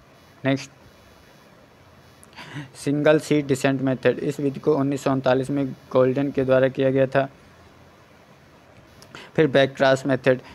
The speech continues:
जब एफ़ वन पीढ़ी का क्रॉस उसके किसी भी पैतृक के, किसी भी पैतृक का मतलब प्रभावी या अप्रभावी के साथ कराते हैं तो उसे बैक क्रॉस कहते हैं। इस विधि का उद्देश्य बैक क्रॉस के द्वारा किसी क्षेत्र में उगाई जाने वाली उत्कृष्ट प्रजाति की एक या दो कमियों को दूर करना होता है। Next,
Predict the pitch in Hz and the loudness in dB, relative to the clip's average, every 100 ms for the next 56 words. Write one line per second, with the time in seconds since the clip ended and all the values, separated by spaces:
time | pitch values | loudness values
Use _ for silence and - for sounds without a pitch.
0 | - 156 151 139 151 160 147 143 143 139 | 0 2 4 2 0 -2 0 0 0 0
1 | 135 - 135 131 - 135 - 156 139 - | 0 2 2 2 -2 -12 -4 -4 -4 -4
2 | 160 156 139 135 147 - 143 139 - - | -2 0 0 -2 -4 -4 -2 -2 -8 -20
3 | - _ - 131 160 - 160 160 151 147 | -20 _ -4 0 0 2 2 2 0 0
4 | 151 147 147 147 147 - 131 120 127 147 | -2 0 0 -2 -2 -2 -2 0 0 4
5 | 147 - 127 113 113 110 - - - - | 2 4 2 2 0 0 -6 -14 -20 -4
6 | 151 139 143 - 131 123 147 139 147 143 | -2 2 2 2 2 2 0 0 0 0
7 | 143 123 120 - 120 131 123 120 _ - | 0 -2 -2 0 -2 -2 -10 -14 _ -4
8 | 120 - 123 127 - - - - - 170 | -2 0 -2 -4 -14 -20 -20 -20 -6 -4
9 | 160 156 135 151 143 135 151 - 135 131 | 0 -2 0 2 2 4 2 2 2 2
10 | 131 139 139 - - 131 127 139 139 135 | 4 2 2 0 -4 2 4 2 0 -6
11 | 156 147 - 139 135 143 135 127 135 135 | -6 -4 -4 -4 -4 -2 0 2 2 2
12 | 131 135 131 127 131 - - 156 - - | 0 0 0 0 -2 -8 -2 0 0 -4
13 | 131 127 127 - 143 147 147 147 131 123 | 2 2 0 -6 -4 0 0 2 0 2
14 | 135 131 127 127 127 123 127 120 120 117 | -4 -4 -4 -4 -4 -4 -4 -4 -4 -2
15 | 117 110 117 113 110 147 135 | -4 -4 -2 -2 -2 -2 -4